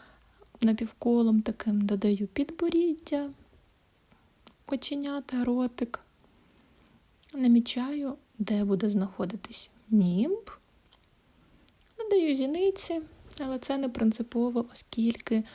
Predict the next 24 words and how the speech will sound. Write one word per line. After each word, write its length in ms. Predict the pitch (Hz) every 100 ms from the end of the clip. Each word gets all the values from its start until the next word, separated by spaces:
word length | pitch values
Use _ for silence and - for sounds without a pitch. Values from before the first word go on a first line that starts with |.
| - - -
потім 460 | - 208 214 220 208
ми 100 | 190
будемо 380 | 190 196 185 185
замальовувати 840 | 202 202 175 185 185 180 180 214 233
обличчя 440 | 180 185 185 - -
кольором. 480 | - 185 185 196 190 - _ _ _ _ _ - _ - - - _ _ _ _ _ _ -
Янголятку 800 | 233 285 285 285 208 - - 220
я 220 | 190 233
намалюю 640 | 240 208 202 196 196 190 202
руки 480 | 220 240 220 190 -
в 80 | 180
сторони, 720 | - - 208 202 185 208 269 269
тому 480 | 233 220 226 214 196 -
я 100 | 220
малюю 440 | 202 202 202 202 185
дві 240 | 190 196
такі 340 | 196 - 226 202 - _ - - -
лінії, 500 | 202 185 180 220 359 403 - - - - - - _ - 294
е, 400 | 220 214 214 220
від 220 | 226 240
яких 340 | 277 285 330
далі 260 | 240 220 214
малюю 400 | 208 214 214 214
рукавчик 680 | 254 - 339 339 - -